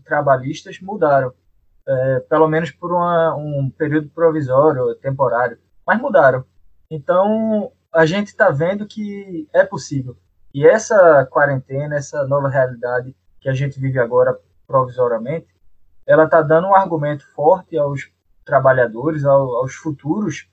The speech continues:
é, de dizer, "Olha, é possível fazer assim, vamos fazer assim, vamos, vamos tentar fazer assim, vamos, vamos mudar esse tipo de, de relação." Veja bem, a, o mundo existe, as coisas existem pra evoluírem.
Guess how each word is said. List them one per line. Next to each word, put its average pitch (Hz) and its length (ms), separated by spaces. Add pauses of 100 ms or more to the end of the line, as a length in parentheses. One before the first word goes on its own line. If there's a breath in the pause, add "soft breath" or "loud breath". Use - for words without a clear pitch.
é, 143 380
de 175 180
dizer, 220 240
"Olha, 151 340 (300)
é 165 100
possível - 400
fazer 202 260
assim, 175 300
vamos 185 260
fazer 175 260
assim, 165 280
vamos, 190 460 (340)
vamos 214 220
tentar 185 340
fazer 151 240
assim, 160 320
vamos, 180 580 (120)
vamos 220 240
mudar 185 420
esse 170 240
tipo 160 220
de, 156 300
de 139 100
relação." 147 640 (220)
Veja 208 280
bem, 143 300
a, 160 160 (180)
o 359 160
mundo 202 380
existe, 160 560
as 139 140
coisas 170 320
existem 131 640
pra 180 120
evoluírem. 170 560